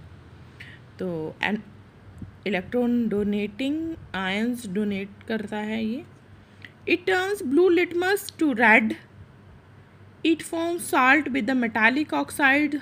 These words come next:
hydroxides, carbonates and the bicarbonates having only one series of salt called the nitrates। नाइट्रेट्स वन सीरीज के साथ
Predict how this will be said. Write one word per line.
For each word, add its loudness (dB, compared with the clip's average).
hydroxides, 2
carbonates -2
and -4
the -6
bicarbonates 2
having -4
only -6
one -2
series -2
of -6
salt -4
called -6
the -4
nitrates। 0
नाइट्रेट्स -4
वन 0
सीरीज -4
के -10
साथ -4